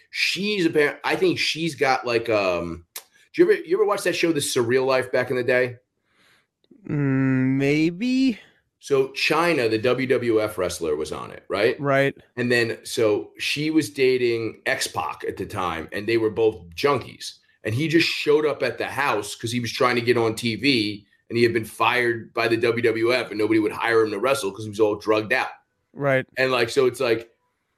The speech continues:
Speaker 1: I think she, I think this new chick is all fucked up, and she's got some fucked up boyfriend around her. And he's like, "Let's get paid."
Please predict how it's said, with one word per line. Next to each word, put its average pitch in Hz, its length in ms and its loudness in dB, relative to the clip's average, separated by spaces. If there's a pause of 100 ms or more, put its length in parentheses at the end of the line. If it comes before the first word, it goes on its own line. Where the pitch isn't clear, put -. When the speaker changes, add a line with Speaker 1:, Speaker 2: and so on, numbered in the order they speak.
(280)
Speaker 1:
I 143 140 0
think 160 260 -2
she, 147 440 -4
I 127 120 2
think 147 180 0
this 127 180 0
new 135 220 2
chick 104 380 0
is 107 100 -4
all 113 160 2
fucked 113 380 -2
up, 85 240 -4
and 120 80 -6
she's 104 140 -8
got 117 160 0
some 107 120 0
fucked - 380 0
up 90 200 -2
boyfriend 90 380 -2
around 85 300 -6
her. 113 180 2 (260)
And 117 100 -4
he's 135 180 2
like, 139 160 2
"Let's 117 180 -2
get 135 240 0
paid." 180 380 0